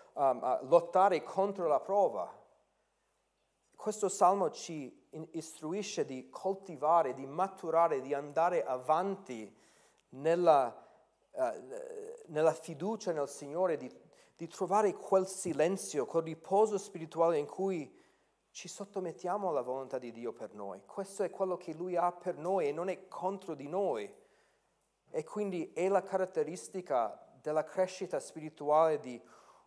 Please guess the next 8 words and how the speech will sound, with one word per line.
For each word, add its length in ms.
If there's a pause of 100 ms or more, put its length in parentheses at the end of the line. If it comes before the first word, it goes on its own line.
(100)
uscire 680
da 140
quella 280
fase, 840
eh, 200
se 180
possiamo 340
chiamarla, 760